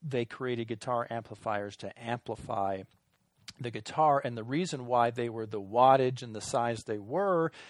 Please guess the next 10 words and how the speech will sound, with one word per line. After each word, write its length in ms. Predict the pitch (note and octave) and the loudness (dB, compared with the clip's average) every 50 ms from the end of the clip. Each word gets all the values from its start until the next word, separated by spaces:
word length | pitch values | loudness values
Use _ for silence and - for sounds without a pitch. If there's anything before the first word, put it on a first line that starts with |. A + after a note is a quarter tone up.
| - - _ | -20 -10 _
is 140 | - C3+ B2 | -6 -6 -4
because 380 | - C#3 B2 - - C#3+ C3+ | -4 -6 -4 0 0 0 0
they 120 | C3 C#3+ B2+ | 0 -2 -2
weren't 340 | A#2+ A#2+ C3 D#3+ F#3 F#3 - | -2 0 0 0 0 -2 -4
just 300 | - C#3+ B2 - - - | -6 -6 -6 -6 -4 -4
thinking 320 | D3+ C#3 - - C3 B2+ | -4 -2 -2 -6 -6 -6
about 400 | A#2+ A2+ B2 A#2+ A#2 A2+ A#2 - _ - | -2 2 4 4 4 4 2 -2 _ -2
that 220 | B2 G#2+ G#2 - _ | -2 -2 -2 -4 _
amp, 380 | - C#3 C#3 C#3+ C3+ C3 - - - - - _ _ _ _ _ _ - - | -6 -4 -2 -2 -2 -2 -4 -12 -20 -20 -20 _ _ _ _ _ _ -8 -4
uh, 200 | B2+ A2 G#2+ | -2 -2 -2